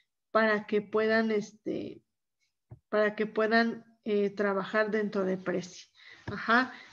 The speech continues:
Vean cómo están las diapositivas, cómo se pueden hacer como en tipo, eh, PowerPoint.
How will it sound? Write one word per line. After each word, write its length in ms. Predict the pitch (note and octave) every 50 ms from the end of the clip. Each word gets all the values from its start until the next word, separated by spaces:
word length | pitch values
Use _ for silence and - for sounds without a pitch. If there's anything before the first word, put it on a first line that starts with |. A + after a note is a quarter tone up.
| - -
Vean 320 | A3 A#3 B3+ C4 B3+ B3
cómo 240 | B3+ C4 B3 A#3+ B3
están 500 | A#3+ A#3+ - A#3+ A#3+ A#3+ B3 A#3+ A#3+ - -
las 280 | A3+ A3+ A3 G#3+ G#3
diapositivas, 1080 | F#3+ G#3 G#3+ G#3 G3+ - - G3+ G#3 - - G#3 G#3+ - A#3+ B3+ B3 B3+ B3+ C4 C4 -
cómo 220 | - A#3+ A3 A3
se 140 | A3+ - A3+
pueden 360 | - - G#3+ G#3+ G#3+ G#3+ G#3
hacer 300 | G3+ G3 - - A3 G#3+
como 240 | G#3+ - G#3 F#3+ F#3+
en 100 | G3 F#3
tipo, 600 | - - A3 G#3+ - - G#3 G3+ F#3+ - - - - - - - _ _ _ _ _ _ _ _
eh, 340 | - G#3+ G#3 G#3 G3+ G3+ G3+ F#3+ F#3+
PowerPoint. 720 | - G#3 G3+ G3 G3+ G#3 G#3 - - C4+ D4 E4 E4+ F4